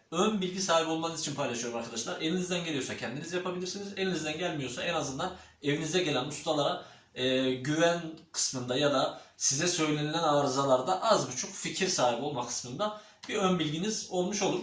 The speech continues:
Makinemizin sıkıntısı nedir arkadaşlar? Bu makine çamaşırı yıkarken, e,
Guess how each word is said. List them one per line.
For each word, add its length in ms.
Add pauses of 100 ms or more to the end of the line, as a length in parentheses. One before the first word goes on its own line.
Makinemizin 520
sıkıntısı 460
nedir 160
arkadaşlar? 580 (300)
Bu 80
makine 600 (120)
çamaşırı 520
yıkarken, 640 (400)
e, 100